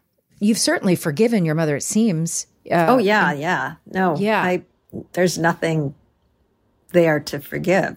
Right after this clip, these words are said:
Speaker 2: You know, she's, she did things for certain reasons that I understand now, and everything is, has transformed. All those wounds that
Speaker 1: Mm-hmm.
Speaker 2: were there have,
Speaker 1: Mm-hmm.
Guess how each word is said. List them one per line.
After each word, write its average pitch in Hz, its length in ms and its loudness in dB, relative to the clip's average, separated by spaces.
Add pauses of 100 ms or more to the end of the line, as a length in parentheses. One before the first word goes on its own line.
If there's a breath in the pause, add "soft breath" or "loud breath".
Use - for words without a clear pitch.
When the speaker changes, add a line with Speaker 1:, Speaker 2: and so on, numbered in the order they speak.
(100)
Speaker 2:
You 170 120 0
know, 147 120 0
she's, 151 540 -6 (720 soft breath)
she - 200 -4
did 165 200 4
things 165 300 0
for 170 160 0
certain 175 480 0
reasons 165 560 0
that 160 100 0
I 160 120 2
understand 165 720 0
now, 147 460 -4
and 156 520 -2
everything 165 500 0
is, 156 300 -2 (800 loud breath)
has 175 280 2
transformed. 165 920 0 (140)
All 160 200 0
those 160 540 -2 (180)
wounds 165 680 0 (480 loud breath)
that - 280 4
Speaker 1:
Mm-hmm. 175 100 -2
Speaker 2:
were 160 120 2
there 160 640 -2 (300)
have, 160 280 2
Speaker 1:
Mm-hmm. 160 220 0